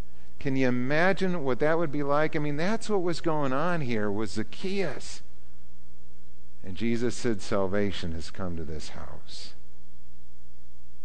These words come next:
The Bible tells us that we are to give lovingly.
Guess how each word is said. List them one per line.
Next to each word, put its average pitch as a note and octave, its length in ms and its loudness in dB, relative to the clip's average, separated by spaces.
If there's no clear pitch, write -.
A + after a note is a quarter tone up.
The A2 80 0
Bible B2 260 4
tells B2 380 2
us A#2+ 160 0
that B2 100 2
we A2+ 140 2
are A2 100 4
to A2 80 2
give G#2 320 2
lovingly. F#2 720 0